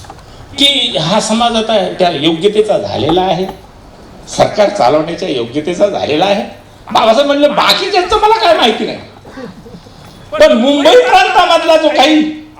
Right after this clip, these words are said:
अस्पृश्याचा जो वर्ग आहे, तो सक्षम राजकीय संचलनासाठी सक्षम वर्ग आहे," हे त्यांनी ठणकावून सांगितलं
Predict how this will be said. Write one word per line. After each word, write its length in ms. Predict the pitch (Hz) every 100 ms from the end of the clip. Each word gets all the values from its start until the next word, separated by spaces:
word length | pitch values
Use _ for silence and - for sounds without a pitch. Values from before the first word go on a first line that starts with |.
| 180
अस्पृश्याचा 760 | 190 - 370 - 311 320 440
जो 240 | 427 381 359
वर्ग 200 | 311 285
आहे, 300 | 233 - 156 - - - - - - - - - 254
तो 180 | 254 240
सक्षम 680 | - - 330 - - 381 - - - - -
राजकीय 680 | 113 170 240 - - 302 277
संचलनासाठी 1120 | - 302 - 262 254 247 247 285 226 185 - - 269
सक्षम 320 | - 392 349
वर्ग 220 | 311 269
आहे," 460 | 254 214 220 208 _ _ _ _ _ 226
हे 80 |
त्यांनी 300 | 233 202 202
ठणकावून 520 | 254 _ - - 285 285
सांगितलं 440 | 247 196 131 110